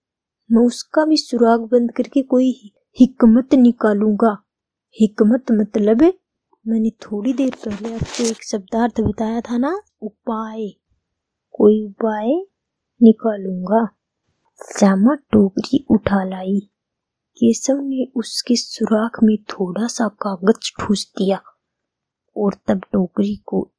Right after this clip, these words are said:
एक टहनी से टिकाकर बोला, "देख, ऐसे ही घोंसले पर उसकी आड़ कर दूंगा।" आड़ मतलब ओट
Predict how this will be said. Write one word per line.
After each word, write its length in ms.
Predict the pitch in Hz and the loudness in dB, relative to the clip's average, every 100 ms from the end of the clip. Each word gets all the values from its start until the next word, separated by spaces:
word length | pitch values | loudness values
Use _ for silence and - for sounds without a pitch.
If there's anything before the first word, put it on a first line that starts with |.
| - | -2
एक 280 | 214 226 _ _ | -2 -2 _ _
टहनी 400 | 208 190 180 196 240 | -6 -6 -8 -8 -8
से 320 | - 202 190 _ _ _ 208 | -6 -6 -6 _ _ _ -6
टिकाकर 520 | 196 190 180 - 208 | -4 -4 -4 -6 -8
बोला, 400 | 190 190 180 196 - _ _ _ _ _ _ _ _ _ _ _ - | -8 -10 -10 -14 -16 _ _ _ _ _ _ _ _ _ _ _ -8
"देख, 460 | 208 220 302 - - - _ _ _ _ _ _ - | 0 2 0 -6 -20 -20 _ _ _ _ _ _ -14
ऐसे 340 | 202 - 294 | -14 -4 -2
ही 300 | 302 233 226 - | -2 -4 -10 -10
घोंसले 540 | - 202 - - 226 247 | -6 -6 -6 -8 -4 -4
पर 220 | - 214 - | -4 -8 -8
उसकी 500 | 214 - - - 240 247 _ _ _ _ _ _ - | -12 -12 -12 -8 -6 -6 _ _ _ _ _ _ -4
आड़ 320 | 226 247 240 | -2 0 -2
कर 240 | - 202 | 0 -4
दूंगा।" 340 | 185 202 180 180 _ - _ _ _ _ _ | -4 -6 -6 -8 _ -20 _ _ _ _ _
आड़ 220 | 208 214 202 | -6 -2 0
मतलब 400 | 214 208 226 302 349 - _ - _ - | -2 0 0 0 -2 -20 _ -20 _ 4
ओट 440 | 202 180 180 - | 6 6 4 -2